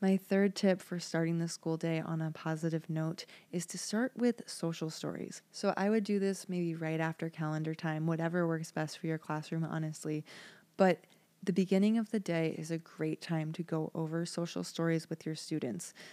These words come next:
So if I'm working on maybe frustration and helping my students develop tools so they don't have as much frustration, I might start the day projecting a frustration social story onto the board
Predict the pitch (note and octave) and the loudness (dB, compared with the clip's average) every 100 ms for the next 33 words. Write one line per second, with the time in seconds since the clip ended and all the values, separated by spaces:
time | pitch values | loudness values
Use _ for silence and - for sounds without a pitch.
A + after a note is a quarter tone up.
0 | - - F#3+ - F3+ F3+ G3 G3 G3 G#3+ | -16 4 6 8 4 4 4 4 4 2
1 | F#3+ E3+ E3 D#3+ - - _ - D#3+ E3 | 2 2 2 0 -4 -14 _ -2 2 4
2 | D#3+ - - - _ _ _ _ _ _ | 2 0 -8 -20 _ _ _ _ _ _
3 | _ _ - F3 E3 - E3 D#3+ - F3 | _ _ 0 2 2 2 2 2 4 4
4 | F3+ F3 E3+ D#3+ D#3 D#3 D#3 E3 E3+ E3 | 4 4 4 4 2 0 -2 0 2 2
5 | D#3+ - D#3+ D#3+ D#3+ - - - - E3 | 0 -2 -2 0 -2 -6 -12 -14 -4 2
6 | D#3 D#3 - D#3+ E3 E3 E3 D#3+ D#3 D3 | 2 0 -4 -2 -2 -2 -2 -2 -4 -2
7 | D#3 D#3+ - - E3 D#3 D#3+ D#3+ D#3 - | -2 -2 -4 -2 -2 0 -2 -4 -4 -4
8 | D#3+ - D#3+ D#3 F3+ F#3+ - - - - | -6 -4 -4 -2 -2 -2 -4 -16 -14 0
9 | F#3+ A#3 A3+ G#3+ - F3 E3+ E3+ D#3+ D#3 | 2 4 4 2 0 -2 -2 0 0 0
10 | - E3 - D#3+ D#3+ D#3+ D#3 D#3+ - D#3+ | -2 -4 0 0 0 -4 -2 -4 -4 -6
11 | - D#3+ D#3 E3 D#3+ D#3+ D#3+ D#3+ D#3+ - | -4 -4 -4 -2 -2 -2 -4 -4 -8 -4
12 | D#3 D#3+ - D#3 D3+ - D#3+ D#3 D#3 G3 | -4 -4 -4 -6 -6 -6 -4 -2 2 2